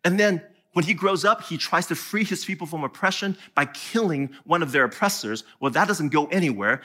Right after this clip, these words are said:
And so he runs off into the wilderness and, and stays there until he turns eighty. And then God calls him and says, "Hey, Moses, get my people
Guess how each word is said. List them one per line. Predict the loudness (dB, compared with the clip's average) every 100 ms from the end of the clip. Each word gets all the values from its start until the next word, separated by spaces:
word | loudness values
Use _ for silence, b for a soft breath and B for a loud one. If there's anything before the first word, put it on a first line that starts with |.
| -6
And | -8
so |
he | -6 -6
runs | -4 0 2 2
off | 4 4 2 -2 _
into | -6 -2
the | 0
wilderness | 0 0 -2 -2 -4 -8 b b b -2
and, | 0 0
and | -2 -6
stays | -4 -2 0 -2
there | -4 -6
until | -10 -12
he | -12
turns | -14 -10 -10 -10 _ _ _ -6
eighty. | -2 -2 -6 -18 _ _ _ _ _ _ _ _ _ _ _ _
And | -4
then | -2 -2
God | -2 -4
calls | -8 -6 -6 -4
him | -8
and | -8
says, | -10 -4
"Hey, | -2 -2 -8 _ _ _ _ _
Moses, | -4 -4 -6 -12 -16 _ _ _ _ _ _ _ _ _
get | -2 0
my | -4
people | -6 -8 -10 -12